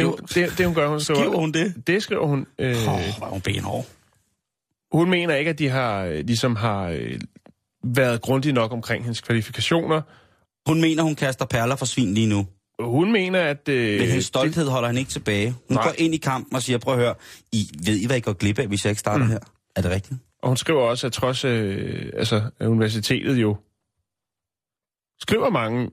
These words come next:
Speaker 2: øh, hvad skal man sige, breve til folk, som ikke, øh, kommer ind, så, øh,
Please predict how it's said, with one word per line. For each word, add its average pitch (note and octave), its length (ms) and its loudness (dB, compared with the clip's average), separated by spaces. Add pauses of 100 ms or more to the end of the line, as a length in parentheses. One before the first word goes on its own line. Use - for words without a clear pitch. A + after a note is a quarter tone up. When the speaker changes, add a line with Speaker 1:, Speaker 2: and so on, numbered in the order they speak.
Speaker 2:
øh, G2+ 360 0
hvad G2 120 0
skal - 160 -4
man G#2+ 120 2
sige, G#2 340 2 (500)
breve G#2+ 400 0
til - 200 -8
folk, - 240 0
som G2+ 200 -2
ikke, G2 240 2 (120)
øh, A2+ 140 0
kommer F#2+ 260 -2
ind, F#2 220 -6
så, A#2 380 0
øh, G2+ 320 -2